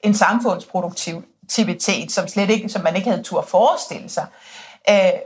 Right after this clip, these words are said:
men der er også nogle aspekter af, af arbejdet, som, øh, som ikke har så gode vilkår på,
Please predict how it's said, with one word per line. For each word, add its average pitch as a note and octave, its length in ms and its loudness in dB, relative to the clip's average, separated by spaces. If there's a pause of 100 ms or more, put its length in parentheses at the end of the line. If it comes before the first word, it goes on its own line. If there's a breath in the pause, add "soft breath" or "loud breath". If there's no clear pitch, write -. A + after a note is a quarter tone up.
(180)
men A3 320 6
der A3+ 80 6
er G#3 180 6
også C4+ 300 2
nogle A#3+ 200 0
aspekter G#3+ 600 2 (100)
af, F3+ 540 4
af A2 240 4
arbejdet, F3+ 800 2 (140)
som, F#3+ 480 2
øh, D#3+ 200 -4
som F#3+ 140 0
ikke C#4+ 160 0
har - 140 2
så A3+ 180 -2
gode G#3+ 200 0
vilkår G#3 580 2 (340 loud breath)
på, F#3+ 400 2